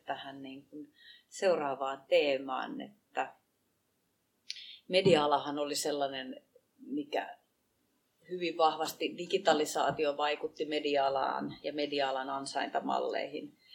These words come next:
Ja pankkimaailmahan on toinen semmoinen, ehkä vähän tullut media-alan jäljessä,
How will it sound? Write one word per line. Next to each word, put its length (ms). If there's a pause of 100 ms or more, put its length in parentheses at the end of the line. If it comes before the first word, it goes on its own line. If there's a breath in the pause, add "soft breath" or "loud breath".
(260 loud breath)
Ja 140
pankkimaailmahan 840
on 140
toinen 480
semmoinen, 640 (400)
ehkä 360
vähän 300
tullut 260
media-alan 520
jäljessä, 580